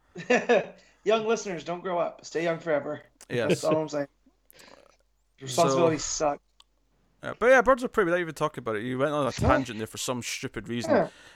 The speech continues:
Speaker 2: Um,
Speaker 1: I'm just saying, like, it feels like,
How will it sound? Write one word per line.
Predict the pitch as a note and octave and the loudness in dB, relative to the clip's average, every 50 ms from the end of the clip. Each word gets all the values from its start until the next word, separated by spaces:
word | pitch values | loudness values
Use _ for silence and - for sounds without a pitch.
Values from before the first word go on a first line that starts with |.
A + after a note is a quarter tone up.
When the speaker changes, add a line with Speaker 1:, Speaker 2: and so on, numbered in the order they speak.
| - - - | -20 -8 -2
Speaker 2:
Um, | - B2 B2+ B2+ B2 A#2+ A#2 A#2+ A#2 A2+ - _ - - - | 2 4 4 4 4 2 -2 -4 -6 -8 -10 _ -12 -4 -2
Speaker 1:
I'm | D#4 E4+ | -2 0
just | - - - | 0 2 2
saying, | F4 E4 C#4 G#3 F3+ - - - | 4 4 4 4 2 -2 -4 0
like, | F#3 G#3+ G#3+ G#3 - A#3+ | 2 4 4 4 2 0
it | A#3+ A#3 | 0 0
feels | - - - B3+ C4 C#4 C#4 C#4 C#4 | 0 -6 -2 2 4 4 4 4 4
like, | C#4 C4 - - | 2 2 2 -2